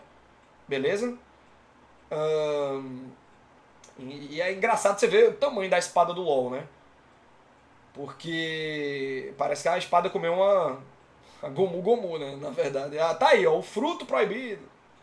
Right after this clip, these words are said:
O fruto secreto do Gorosei tá na, tá na espada do LoL. E aí atravessa a cara da Big Mom, velho. É, é, sempre é chocante, né? Você vê a, a cara dela,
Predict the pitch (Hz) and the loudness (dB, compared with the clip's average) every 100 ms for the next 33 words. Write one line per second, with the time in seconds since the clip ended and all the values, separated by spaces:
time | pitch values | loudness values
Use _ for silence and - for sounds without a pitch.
0 | - - - 240 262 302 - 220 - 208 | -20 -6 -4 -2 -2 -6 -2 -2 2 2
1 | 202 190 202 170 175 185 208 208 196 185 | 2 0 2 2 -2 -2 0 0 -2 -6
2 | 156 - - - - - - 170 180 190 | -8 -14 -20 -20 -20 -20 -4 0 4 4
3 | 190 180 185 196 214 160 139 139 - - | 6 6 6 6 6 6 4 0 -8 -18
4 | - - 196 220 226 285 294 185 208 233 | -20 0 6 6 8 6 6 8 8 8
5 | - - 190 175 175 170 165 160 135 113 | 0 2 4 4 6 4 2 -6 -8 -8
6 | 120 - - - _ _ _ _ _ - | -10 -14 -20 -20 _ _ _ _ _ -20
7 | - _ - - - 175 - 254 - - | -20 _ -14 -8 -6 -4 0 2 4 8
8 | - - - 226 233 202 190 208 202 208 | 8 8 6 6 6 6 10 10 10 4
9 | 190 190 180 170 170 165 170 170 180 151 | 4 6 6 6 2 2 2 4 4 4
10 | 147 180 170 147 143 | 2 4 2 2 -2